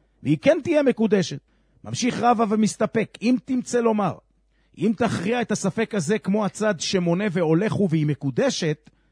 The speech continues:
עדיין יש להסתפק באדם שנותן שתי פרוטות לאישה ואומר לה, "חצייך קנויה לי בפרוטה אחת, וחצייך קנויה לי בפרוטה שנייה." מהו?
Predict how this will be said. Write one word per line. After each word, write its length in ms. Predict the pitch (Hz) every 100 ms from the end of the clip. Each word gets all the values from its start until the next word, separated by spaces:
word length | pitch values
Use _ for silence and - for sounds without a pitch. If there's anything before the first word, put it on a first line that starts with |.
| _ _ _
עדיין 360 | 101 104 185 208
יש 160 | 202
להסתפק 540 | 202 208 - 202 240 160
באדם 340 | 185 175 214
שנותן 440 | - 208 190 220 214
שתי 340 | - - 254
פרוטות 460 | - 214 - 214 185
לאישה 400 | 196 165 240 226
ואומר 360 | 190 190 226 220
לה, 240 | 202 180 208 _ _ _ _ -
"חצייך 520 | 185 - - 233 226
קנויה 380 | 185 202 202 208
לי 120 | 202
בפרוטה 600 | 185 - 165 170 190 151
אחת, 380 | 143 147 214 196
וחצייך 400 | 165 185 208 214
קנויה 400 | 196 226 247 285
לי 240 | 247 247 - _ _ _ _
בפרוטה 540 | - 208 196 220 240 226
שנייה." 420 | - 220 220 185 - _ _ _ -
מהו? 400 | 120 220 233